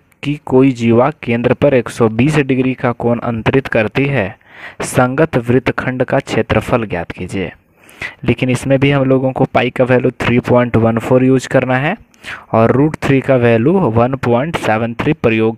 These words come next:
कीजिए, लिखा हुआ है ना। सबसे पहले यहाँ पे देख पा रहे होंगे त्रिज्या कितना centimeter है, बारह centimeter। इस त्रिज्या बारह सेंटीमीटर है, लेकिन केंद्र पर कितना डिग्री बना रहा है, एक सौ बीस डिग्री।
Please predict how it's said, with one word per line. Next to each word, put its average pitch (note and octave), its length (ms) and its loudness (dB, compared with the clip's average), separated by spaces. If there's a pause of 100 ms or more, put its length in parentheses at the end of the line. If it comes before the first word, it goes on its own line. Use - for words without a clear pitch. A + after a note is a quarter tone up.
कीजिए, G#2+ 380 -4
लिखा A#2 240 0
हुआ D3+ 120 4
है C#3 60 2
ना। D3+ 140 -6 (560)
सबसे E3 300 0
पहले D#3+ 280 2
यहाँ C#3+ 220 0
पे C3+ 180 0
देख A#2+ 200 -2
पा B2+ 200 0
रहे B2 120 -2
होंगे A2 340 -8 (640)
त्रिज्या C3+ 380 2
कितना D#3 340 -4
centimeter D3+ 600 0
है, F3 80 0 (500)
बारह A#2+ 440 2
centimeter। A2 760 -4 (1080)
इस D3 200 2
त्रिज्या C#3 580 2
बारह C3+ 280 6
सेंटीमीटर C3 680 0
है, A#2 280 -2 (440)
लेकिन B2+ 320 -2 (100)
केंद्र D3 340 2
पर D3 320 4
कितना C3+ 380 -2
डिग्री C#3 260 2
बना C#3 260 2
रहा C#3 120 0
है, F#3+ 80 -4 (160)
एक - 160 -6
सौ A2 160 -2
बीस G#2 260 -4
डिग्री। G#2 320 -4